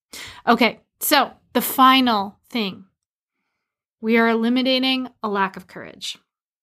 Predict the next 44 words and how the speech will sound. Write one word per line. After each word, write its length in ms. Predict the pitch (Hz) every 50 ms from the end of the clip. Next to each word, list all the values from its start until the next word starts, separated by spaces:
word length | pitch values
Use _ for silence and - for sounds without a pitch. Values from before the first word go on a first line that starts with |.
| _ _ _ _ _ _ -
To 120 | - 277
make 340 | 269 247 247 254 285 320 320
a 80 | 349 277
vision 380 | 214 240 240 226 233 220 214
come 220 | 208 - 208 208 202
to 120 | - 214
life, 460 | 196 185 180 - - 226 - _ _ _ _ _ _ _ _ -
it 180 | 262 285 277 285
requires 580 | 302 311 302 - - - 233 226 226 226 220
a 60 | 226
level 280 | 214 214 202 202 214 208
of 160 | 208 202 196
courage 440 | - - 220 202 190 190 185 - -
that 200 | - - - -
few 140 | - - 220
people 320 | 208 - 233 240 196 190
are 100 | 190 190
willing 320 | 190 190 180 180 180 180 185
to 100 | 185 185
have. 320 | - - - - - 185 _ _ _ _ _ _ _ _ _ _ _ _ _ _ _ _ _ _ _ _
And 160 | - 247 240
imagine 420 | 240 240 240 233 247 262 269 311 302
the 80 | 285
gift 500 | 247 214 240 240 240 240 - - - 220 -
that 100 | 220 165
you'd 220 | 226 247 240 202
be 120 | 202 233
giving 580 | 202 - 226 208 196 196 190 190 190 190 196 190 _ _ _ _ _ _
your 120 | - 226
organization 640 | 175 208 196 208 190 185 180 196 202 202 - 240 226
and 120 | 220 214
your 140 | 202 190 175
company 560 | - - - 214 202 - 226 220 220 226 226 226
and 80 | 208
the 40 | 190
people 220 | 190 - 220 -
you 140 | 214 202 196
serve, 580 | 190 - - 202 190 190 196 208 220 214 208 - - - - - - _ -
or 80 | 233
your 120 | 208 190 180
children, 640 | 185 - - - 233 220 220 214 226 233 233 233 226
or 40 | 208
your 80 | 190 190
spouse, 720 | - - - - 196 196 196 208 226 220 - - - -